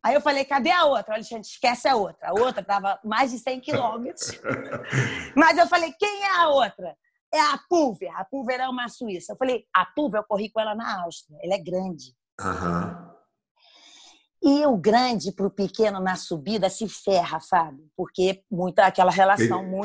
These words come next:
Speaker 2: tem que carregar o
Speaker 1: força.
Speaker 2: peso, né? É.
Speaker 1: O peso. Eu falei: "Tudo bem, Alexandre, deixa a Pulver que eu vou pegar ela lá no final, que é nos últimos trezentos quilômetros que tem os Apalaches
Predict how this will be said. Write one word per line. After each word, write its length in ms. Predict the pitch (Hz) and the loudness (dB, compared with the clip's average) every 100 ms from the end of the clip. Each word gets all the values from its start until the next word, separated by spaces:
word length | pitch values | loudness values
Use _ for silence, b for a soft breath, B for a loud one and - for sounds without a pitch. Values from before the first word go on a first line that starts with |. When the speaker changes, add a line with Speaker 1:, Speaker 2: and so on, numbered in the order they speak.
| 214 | 0
Speaker 2:
tem 60 | - | 4
que 60 | |
carregar 300 | 120 120 117 120 | 4 6 6 8
o 80 | 127 | 8
Speaker 1:
força. 120 | - | 8
Speaker 2:
peso, 460 | 135 123 117 107 | 8 8 8 6
né? 560 | 98 95 98 95 85 85 | 2 0 0 0 0 -4
É. 60 | 214 | -2
Speaker 1:
O 100 | 247 | -4
peso. 560 | - 302 262 214 - _ b 370 | 0 4 4 4 -4 _ b 4
Eu 100 | 381 | 4
falei: 280 | 381 349 339 _ - - | 4 -2 -4 _ -10 -2
"Tudo 200 | 381 330 | -2 2
bem, 160 | 302 | 2
Alexandre, 440 | 277 247 302 262 214 | 2 -2 -2 -2 -4
deixa 320 | 226 302 302 | -2 0 0
a 40 | |
Pulver 440 | - 285 311 269 269 | -2 -4 0 2 0
que 80 | 269 | -2
eu 40 | |
vou 140 | 262 | -6
pegar 220 | 269 254 269 | -6 -2 -2
ela 160 | 262 | -2
lá 160 | 262 294 | -4 -4
no 100 | 302 | -4
final, 420 | - 269 220 196 | -8 -8 -8 -8
que 120 | - | -6
é 40 | 214 | -8
nos 140 | 202 | -8
últimos 340 | 226 233 233 | -10 -8 -8
trezentos 440 | - 226 220 254 - | -2 0 2 0 -2
quilômetros 340 | 240 233 240 | 0 2 0
que 80 | - | -6
tem 160 | - 233 | -4 0
os 120 | 208 | 2
Apalaches 880 | 226 - 247 208 185 - 196 - | 4 6 6 6 4 -4 -14 -16